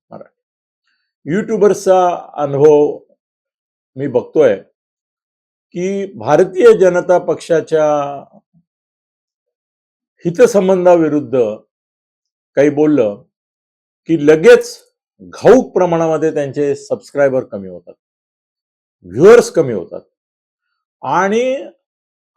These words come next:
हा एक प्रकारे दबाव आणण्याचाच प्रकार असतो. याचं कारण असं की हे सबस्क्रायबर जेव्हा वाढतात, तेव्हा त्याच्या मागेही हा माणूस आपल्या भारतीय जनता पक्षाला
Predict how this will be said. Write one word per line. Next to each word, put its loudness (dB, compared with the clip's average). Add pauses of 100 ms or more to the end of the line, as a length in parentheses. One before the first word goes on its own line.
हा 2
एक 2
प्रकारे 2 (920)
दबाव 4
आणण्याचाच 0
प्रकार -2
असतो. -6
याचं -6
कारण -2
असं -6
की -4 (840)
हे -4
सबस्क्रायबर 0
जेव्हा 6
वाढतात, 4 (840)
तेव्हा 4
त्याच्या 2
मागेही 2 (880)
हा 0
माणूस 0
आपल्या 2
भारतीय 0
जनता -6
पक्षाला -6